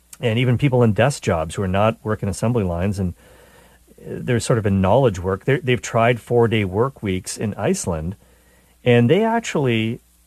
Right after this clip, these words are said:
felt that, they found that through the data that workers were feeling more energized, they were less stressed,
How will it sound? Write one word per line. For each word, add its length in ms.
felt 260
that, 380
they 100
found 320
that 120
through 120
the 80
data 280
that 80
workers 400
were 80
feeling 360
more 200
energized, 600
they 80
were 120
less 220
stressed, 640